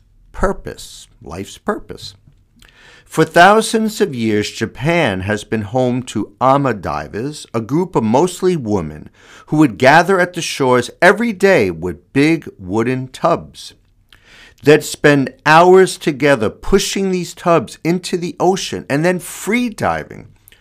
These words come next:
sometimes as much as eighty feet, to find food for their community.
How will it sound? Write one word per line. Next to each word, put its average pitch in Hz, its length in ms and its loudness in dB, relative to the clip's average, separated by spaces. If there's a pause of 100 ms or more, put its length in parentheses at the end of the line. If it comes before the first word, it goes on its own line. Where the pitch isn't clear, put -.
(220)
sometimes 160 960 0
as 110 300 -8
much 120 320 -2
as 104 180 -10 (100)
eighty 151 360 -2
feet, - 500 -8
to 113 100 -6
find 143 400 0
food 135 480 -6
for 117 160 -12
their 120 140 -6
community. 101 720 -12